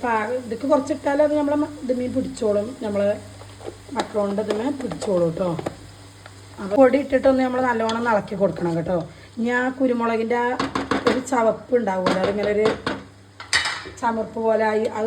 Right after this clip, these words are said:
മാറാൻ വേണ്ടിയിട്ട് ഒന്നും കൂടി അടച്ച് തീ ഒന്ന് സ്ലോവിലാക്കി കൊടുക്കണം കേട്ടോ. എന്നിട്ടാണ് പിന്നെ ഇനി അത്,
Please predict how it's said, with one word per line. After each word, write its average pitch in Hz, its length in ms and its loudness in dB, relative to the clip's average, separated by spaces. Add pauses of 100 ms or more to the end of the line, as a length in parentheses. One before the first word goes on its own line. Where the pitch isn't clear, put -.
മാറാൻ 226 340 2
വേണ്ടിയിട്ട് 226 320 2
ഒന്നും 208 220 0
കൂടി 202 180 2
അടച്ച് - 280 -4 (140)
തീ 220 100 -8 (120)
ഒന്ന് 214 180 -2
സ്ലോവിലാക്കി 196 640 0
കൊടുക്കണം 175 360 -2
കേട്ടോ. 165 200 -6 (720)
എന്നിട്ടാണ് 208 420 -2
പിന്നെ 220 200 -2
ഇനി 220 120 -2
അത്, 226 120 0